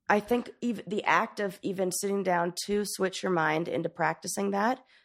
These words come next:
does bring up some stuff for people. So, you know, I do wanna talk a little bit about what it is and what it isn't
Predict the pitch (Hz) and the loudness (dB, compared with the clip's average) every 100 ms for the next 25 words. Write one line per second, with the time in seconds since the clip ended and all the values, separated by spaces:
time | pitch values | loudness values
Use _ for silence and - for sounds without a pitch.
0 | _ - 185 214 190 196 202 190 233 - | _ 4 6 6 0 2 4 4 2 0
1 | 175 139 - 143 127 - 139 - 123 - | -2 -2 0 2 2 -2 -8 -6 -4 -2
2 | - - - - _ - 208 190 180 175 | -4 -6 -20 -20 _ 0 6 8 8 8
3 | 175 - _ _ _ - 202 180 175 175 | 6 0 _ _ _ 4 8 8 6 4
4 | 220 226 202 196 190 185 175 196 190 165 | 2 4 4 4 2 4 2 4 4 4
5 | 151 156 160 151 143 - 160 180 196 185 | 4 4 8 8 6 2 4 6 6 2
6 | 165 175 175 170 165 160 160 156 - 175 | 2 6 8 6 2 4 4 4 4 4
7 | 170 120 - | 4 -2 -2